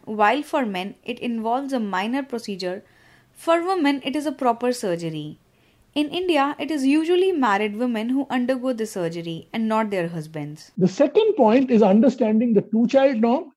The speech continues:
Speaker 2: and the way it has been tagged with sterilization. What has been happening over the years is that sterilization, which was the predominant method earlier,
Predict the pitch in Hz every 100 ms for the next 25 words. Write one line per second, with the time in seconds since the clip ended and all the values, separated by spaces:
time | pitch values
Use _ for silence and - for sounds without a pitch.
0 | 196 196 220 190 170 143 226 254 196 180
1 | 175 185 233 - 170 165 190 143 202 -
2 | - _ _ _ _ _ _ _ _ -
3 | 226 190 185 143 123 123 - 104 - _
4 | 202 202 233 208 247 196 190 - 381 320
5 | 254 233 214 165 190 254 247 240 196 247
6 | 254 _ _ _ - 226 302 330 294 220
7 | 208 - 208 247 311 _ _ _ _ _
8 | _ _ _ _ _ _ _ _ - 190
9 | 233 208 214 220 202 185 156 214 214 175
10 | 165 202 240 330 330 - 214 208 214 175
11 | 175 233 202 196